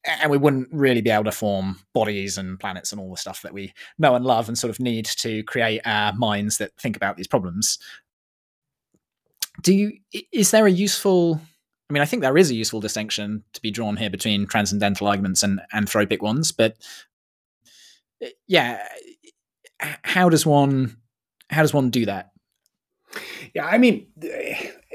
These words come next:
Speaker 2: this is a, <laughs> a super interesting question. I think it, it, it's also historically very, uh,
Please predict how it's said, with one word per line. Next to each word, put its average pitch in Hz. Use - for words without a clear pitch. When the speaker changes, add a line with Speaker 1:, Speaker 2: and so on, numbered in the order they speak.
Speaker 2:
this 190
is 185
a, 151
<laughs> -
a 156
super -
interesting 175
question. 196
I 139
think 185
it, 143
it, 151
it's 139
also 175
historically 160
very, 131
uh, 143